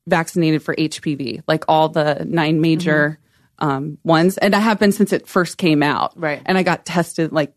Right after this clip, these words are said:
Speaker 1: once a year. My gyno just does the H P V test just 'cause I'm hella paranoid about
Speaker 2: Right,
Speaker 1: it 'cause
Speaker 2: right,
Speaker 1: it can
Speaker 2: right.
Speaker 1: cause cervical cancer in
Speaker 2: Yes.
Speaker 1: women,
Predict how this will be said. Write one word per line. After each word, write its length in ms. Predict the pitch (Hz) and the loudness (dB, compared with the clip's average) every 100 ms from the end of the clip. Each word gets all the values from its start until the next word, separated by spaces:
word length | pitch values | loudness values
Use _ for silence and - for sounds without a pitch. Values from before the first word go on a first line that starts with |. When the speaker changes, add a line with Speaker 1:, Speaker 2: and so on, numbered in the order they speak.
| - | -4
Speaker 1:
once 260 | 180 165 - | -2 0 -2
a 40 | |
year. 200 | 156 147 | -2 0
My 160 | 147 143 | 0 -2
gyno 320 | 147 143 160 | -2 -2 -2
just 220 | 156 156 | -4 -6
does 140 | 156 151 | -6 -6
the 140 | - | -6
H 160 | 139 - | -8 -8
P 80 | 151 | -10
V 120 | 143 | -10
test 280 | 135 143 - | -6 -8 -6
just 160 | 160 - | -8 -6
'cause 120 | 160 | -2
I'm 180 | 151 147 _ | -2 -4 _
hella 420 | - 208 196 165 | 0 4 4 2
paranoid 600 | - 180 175 175 190 208 | 2 2 4 4 4 4
about 280 | 220 233 247 | 2 2 2
Speaker 2:
Right, 80 | 262 | 0
Speaker 1:
it 60 | - | -2
'cause 140 | 226 | -2
Speaker 2:
right, 100 | 226 | 0
Speaker 1:
it 40 | |
can 100 | 277 262 | 2 2
Speaker 2:
right. 40 | |
Speaker 1:
cause 240 | 262 254 - | 4 2 2
cervical 460 | 277 269 285 302 | 0 2 0 -2
cancer 420 | - 294 392 - 202 | 0 0 0 0 0
in 80 | 185 | 2
Speaker 2:
Yes. 60 | |
Speaker 1:
women, 340 | 151 156 123 | 0 -2 -4